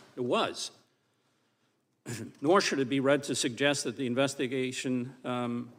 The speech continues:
the investigative authorities at issue, uh, no longer serve important law enforcement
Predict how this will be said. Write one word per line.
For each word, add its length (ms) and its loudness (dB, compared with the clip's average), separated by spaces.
the 200 0
investigative 600 2
authorities 500 0
at 80 -4
issue, 480 0
uh, 300 -2
no 220 4
longer 260 2
serve 400 -2
important 600 -6
law 160 -2
enforcement 600 -8